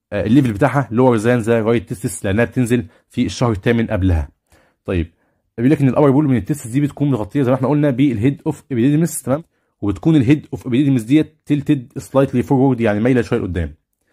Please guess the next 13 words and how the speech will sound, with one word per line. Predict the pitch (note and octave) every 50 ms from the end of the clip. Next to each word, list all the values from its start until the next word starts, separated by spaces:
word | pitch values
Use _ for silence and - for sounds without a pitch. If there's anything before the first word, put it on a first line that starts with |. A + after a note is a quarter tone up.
| _ _ _ _ - -
البوستيريور | G#2+ G2+ G#2 F#2+ - - D3+ D#3 C#3 A#2+
بوردر | C#3 D#3 D#3+ E3 F3 F3 D#3+ _ _ _ -
بتاع | - C3
التيستس | B2 - - E3 D#3+ - F3 - - _ _ _ _ -
بيكون | G#2+ F#2 - C#3+ C#3+
ريليتد | C3 A2+ B2 C#3+ B2+ B2+ A2+ A2+ A#2+ C3 C#3+ C#3 C#3 _ _ _ _ _ - -
للبادي | A2+ F#2+ F2+ G2+ D3 C3+ A#2+ A2
والتيل | G2+ G#2 G2+ G2+ - C#3+ D3+ D3 C3
بتاع | G#2 G#2 F#2+ C3 A#2 G2+ F#2+ -
الابيديديمس، | B2 B2+ A#2+ C#3 B2+ D3+ D3+ D#3 D#3+ D3+ D3 - -
وفي | B2+ A2+ G2+ F#2+ - B2+ A2+ B2
نفس | D3+ D3 - -
الوقت | C3 C#3+ D3 - - - -